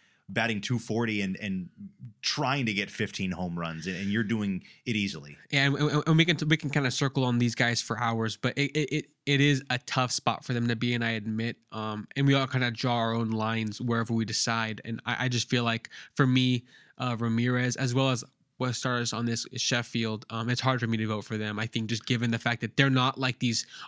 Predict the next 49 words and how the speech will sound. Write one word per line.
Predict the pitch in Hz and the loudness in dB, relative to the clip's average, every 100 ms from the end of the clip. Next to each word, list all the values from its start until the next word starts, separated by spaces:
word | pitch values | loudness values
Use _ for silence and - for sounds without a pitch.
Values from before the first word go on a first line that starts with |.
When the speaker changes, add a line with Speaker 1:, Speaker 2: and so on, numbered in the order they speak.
| - | -2
Speaker 2:
all-time | 127 123 127 - 131 123 120 117 - - | 2 2 0 0 0 2 2 0 -4 -8
lock, | 113 113 120 123 - - - - - - _ 120 | -4 2 4 4 2 -8 -16 -18 -20 -20 _ -4
uh, | 117 113 107 104 - - - | -2 -2 -6 -10 -14 -14 -6
just, | 135 120 - - _ - | -2 -2 -4 -8 _ -4
you | 135 | -2
know, | 113 | -2
five-tool | 104 - 131 120 - 131 | -2 2 2 2 0 0
players, | - 135 123 117 120 | 0 0 0 0 -2
or | |
they're | 120 | -2
not | 123 123 | -2 -2
these | 120 - | -4 -4
all-time | 127 127 - - 123 120 | -2 -2 -2 -2 0 -2
talents | - - 120 120 117 | -2 0 0 0 -2
that | 117 | -2
are | 113 | -2
just, | 117 | -2
like, | 113 117 131 | -2 -4 0
one | 123 120 | 2 2
of | 113 117 | 0 0
one, | 110 113 110 | 0 0 0
like | 104 110 | -2 -4
A-Rod, | - 113 110 107 107 | -4 -2 0 -2 -2
Speaker 1:
Yeah. | 113 | -2
Speaker 2:
Bonds | 104 107 | -2 -4
types. | - 104 - | -6 -8 -6
Speaker 1:
Yeah. | - | -4
Speaker 2:
That, | 117 | -2
that's | 120 - | -2 -4
my | 104 | -4
opinion. | - 107 107 | -4 -6 -4
Speaker 1:
Alex, | 123 127 117 | -2 -2 -2
let's | 127 127 | -4 -4
just | - 120 | -4 -4
last | 113 113 - | -4 -4 -4
do | 110 104 | -4 -4
the, | 104 | -6
uh, | 107 | -6
do | 98 | -4
this | 117 107 | -4 -2
last | 104 101 | -4 -4
thing | - 101 | -4 -6
to | |
kinda | 92 101 | -4 -6
wrap | 95 95 95 | -4 -4 -4
it | 92 | -4
up. | 95 - | -6 -4
But, | 98 - | -8 -6
um, | 98 92 87 | -4 -4 -6